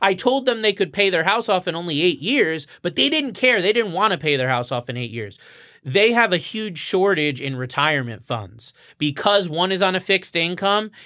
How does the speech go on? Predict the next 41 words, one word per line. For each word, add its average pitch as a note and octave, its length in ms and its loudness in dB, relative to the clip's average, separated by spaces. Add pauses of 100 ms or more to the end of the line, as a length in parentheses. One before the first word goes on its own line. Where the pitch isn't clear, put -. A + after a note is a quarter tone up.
(120)
Now D#3 300 2
they G3+ 140 2
have G3 260 2
to F3 340 0
really F3+ 280 0
support F3+ 420 -2
a F3 40 0
retirement E3+ 800 2 (220)
for D#3+ 160 0
two G3+ 240 -4
people A#3 420 0
with D3+ 160 -2
one E3+ 240 -2
retirement E3 560 2
fund. B2 160 -2
And C#3 140 -2
they're A3 120 6
way G3+ 260 4
behind G3 420 2
on E3 80 0
that D3+ 180 2
due F3 160 -2
to E3+ 80 4
all D#3+ 180 4
the C#3+ 120 0
debt. D#3+ 280 4 (200)
So E3 160 -4
what D#3 160 0
they're G3+ 180 4
doing G3 220 2
is D3+ 120 -4
taking F3+ 380 -2
that D#3 180 0
thousands F#3 600 0
of F#3 60 2
dollars F3+ 320 4
a E3 40 -6
month F3 180 -2
that's C#3+ 180 -4
being D#3 260 -2
saved F3+ 400 2